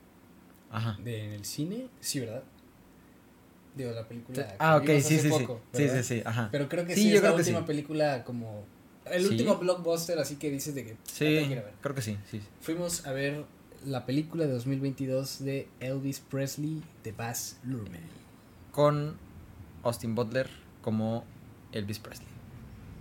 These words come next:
Speaker 2: Y Tom
Speaker 1: También una
Speaker 2: Hanks.
Speaker 1: disculpa si se ve chueca la cámara, la verdad es que no sé si sí está chueca o no,
Speaker 2: Ahora ya lo
Speaker 1: pero
Speaker 2: veo chueco.
Speaker 1: ¿verdad
Speaker 2: Ahora
Speaker 1: que
Speaker 2: sí
Speaker 1: sí?
Speaker 2: ya lo veo chueco,
Speaker 1: Sí,
Speaker 2: sí.
Speaker 1: una disculpa. Ay, no sé si lo vamos a arreglar,
Speaker 2: Pero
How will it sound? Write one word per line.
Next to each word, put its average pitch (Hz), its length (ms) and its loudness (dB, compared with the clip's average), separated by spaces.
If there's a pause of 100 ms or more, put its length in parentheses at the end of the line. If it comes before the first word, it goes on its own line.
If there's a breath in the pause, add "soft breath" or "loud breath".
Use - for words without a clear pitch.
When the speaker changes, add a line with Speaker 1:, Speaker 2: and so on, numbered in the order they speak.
Speaker 2:
Y 175 420 -2
Tom - 60 -14
Speaker 1:
También 160 220 8
una 226 100 10
Speaker 2:
Hanks. 151 120 8
Speaker 1:
disculpa 175 220 8
si 170 100 6
se 131 120 4
ve 143 160 6
chueca 151 240 4
la 127 120 6
cámara, 139 340 4
la 131 80 4
verdad 123 220 2
es 131 100 0
que 127 200 2
no 123 140 0
sé 135 100 -2
si 123 140 -2
sí 117 140 -2
está 120 200 -2
chueca 123 260 0
o 117 60 4
no, 151 280 2 (100)
Speaker 2:
Ahora 151 280 4
ya 180 100 8
lo - 100 8
Speaker 1:
pero - 20 8 (100)
Speaker 2:
veo - 40 4
chueco. 110 300 0 (340)
Speaker 1:
¿verdad 135 260 6
Speaker 2:
Ahora 156 120 10
Speaker 1:
que 160 60 8
Speaker 2:
sí 233 80 10
Speaker 1:
sí? 226 60 10
Speaker 2:
ya 160 60 8
lo 151 120 2
veo 135 120 -4
chueco, - 140 -10
Speaker 1:
Sí, 180 140 10
Speaker 2:
sí. 190 60 12
Speaker 1:
una 220 200 8
disculpa. 110 480 0 (160)
Ay, 135 420 2 (120)
no 131 180 -2
sé 139 140 0
si 123 120 0
lo 110 140 0
vamos 113 220 0
a - 20 -2
arreglar, 123 320 6
Speaker 2:
Pero - 60 4